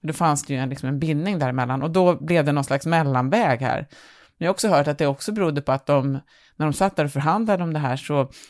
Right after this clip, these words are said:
till slut så var alla så utmattade att de kompromissade sig fram till det här. Jag tänkte, ja, men vi, vi testar det här.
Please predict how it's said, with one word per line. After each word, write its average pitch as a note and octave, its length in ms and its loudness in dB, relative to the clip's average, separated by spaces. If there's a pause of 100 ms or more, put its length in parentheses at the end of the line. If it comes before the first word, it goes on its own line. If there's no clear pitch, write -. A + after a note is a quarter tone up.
(400)
till E3 100 -4
slut E3 240 -2
så - 80 -2
var G#3+ 80 6
alla C#3 200 4
så C#3 100 -4
utmattade C#3 540 -2
att - 80 -10
de C#3+ 180 -2
kompromissade C#3 640 -4
sig C3 120 -4
fram G3 280 -4
till - 80 -6
det C3+ 60 -2
här. A#2 120 -2
Jag C#3+ 120 -4
tänkte, D3+ 200 -2
ja, C3+ 60 0
men D#3+ 100 0
vi, E3 180 0
vi E3 200 -2
testar E3+ 360 -4
det D#3 60 -6
här. - 200 -6